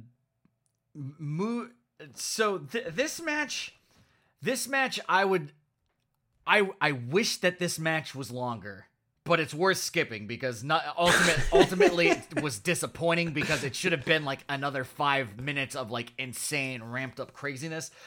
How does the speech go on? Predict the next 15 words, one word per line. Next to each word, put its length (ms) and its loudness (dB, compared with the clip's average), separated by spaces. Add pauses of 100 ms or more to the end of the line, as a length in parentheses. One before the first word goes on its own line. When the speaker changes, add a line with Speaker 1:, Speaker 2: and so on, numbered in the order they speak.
(180)
Speaker 2:
It 80 8
was 100 10
a 40 6
Speaker 1:
But 20 6
Speaker 2:
great 140 12
match. 200 4
Don't 160 4
watch 220 4
it. 220 -4
Speaker 1:
Wa-, 240 2 (420)
Wado 500 10
and, 220 -4
Wado 400 8
and 100 0
Taguchi. 680 -2